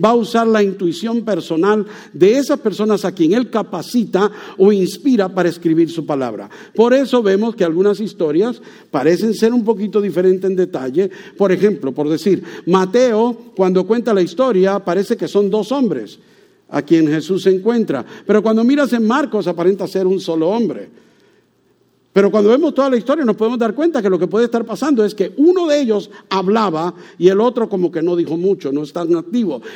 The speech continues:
Entonces Marcos le presta atención más al que está hablando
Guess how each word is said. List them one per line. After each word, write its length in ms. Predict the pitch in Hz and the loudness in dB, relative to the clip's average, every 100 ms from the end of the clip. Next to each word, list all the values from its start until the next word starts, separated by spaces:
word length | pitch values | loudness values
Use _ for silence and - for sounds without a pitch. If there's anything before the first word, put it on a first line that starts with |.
| - | 2
Entonces 580 | 185 180 208 196 185 185 | 2 4 0 0 -4 0
Marcos 400 | 185 220 226 202 | 2 2 0 0
le 120 | 185 | 0
presta 300 | 190 175 190 | -2 -4 -4
atención 680 | 180 151 143 262 339 269 185 | -2 -2 -2 -2 0 0 -2
más 300 | 381 403 - - - | 0 -2 -4 -14 -4
al 140 | 175 | -2
que 100 | 170 | -2
está 180 | 143 202 | -4 -4
hablando 580 | 190 214 277 190 190 | -2 0 0 0 0